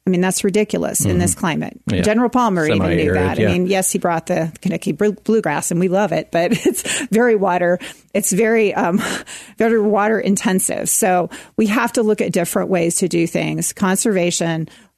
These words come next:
Speaker 1: us getting more water resources, working in tandem with water districts and the unincorporated areas and the county commissioners,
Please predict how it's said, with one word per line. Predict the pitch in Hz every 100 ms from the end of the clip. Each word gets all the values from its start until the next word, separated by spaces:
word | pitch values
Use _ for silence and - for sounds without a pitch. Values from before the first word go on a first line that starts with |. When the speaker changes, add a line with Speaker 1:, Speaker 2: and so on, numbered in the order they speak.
| _ -
Speaker 1:
us | 175 - - 175
getting | 202 196 202
more | 202 185
water | 175 165 170
resources, | 160 160 165 165 175 -
working | 180 208 233 269 247
in | 214
tandem | 208 190 170 165 165
with | 160 -
water | 165 165
districts | 160 165 - 170 160 -
and | 175 165 165
the | 160 -
unincorporated | 190 180 - 185 180 165 160
areas | 165 156 160 160
and | - 175
the |
county | 165 208 175
commissioners, | 165 175 175 - 165 156